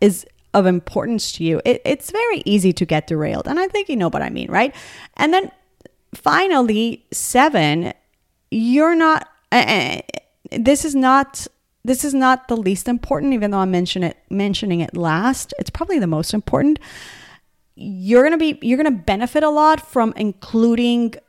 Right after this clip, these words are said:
um, bringing your faith into the conversation. And by that, I mean bitachon, right? Because all of this requires that foundation. So what I would say is take five minutes a day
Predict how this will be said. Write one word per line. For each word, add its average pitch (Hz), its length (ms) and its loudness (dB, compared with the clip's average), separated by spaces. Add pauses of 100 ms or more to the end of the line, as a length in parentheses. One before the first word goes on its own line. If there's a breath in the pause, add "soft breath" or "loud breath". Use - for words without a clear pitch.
(140)
um, 190 460 0 (140)
bringing 277 440 0
your 262 140 0
faith 185 340 -2
into 170 220 -4
the 151 80 -4
conversation. - 720 -6
And 175 240 -4
by 220 180 2
that, 294 200 -2
I 247 60 0
mean 226 320 0 (260)
bitachon, 175 520 0
right? 202 140 2
Because 262 280 -2 (160)
all 302 200 4
of 330 140 2
this 254 240 2
requires 190 480 0
that - 180 -4
foundation. 165 540 -6
So 233 140 -4
what 262 120 -2
I 311 140 -2
would 311 160 -6
say 214 160 -4
is 190 100 -4
take 294 260 -6
five 262 400 -4
minutes 302 260 -2
a 254 60 0
day 160 340 -2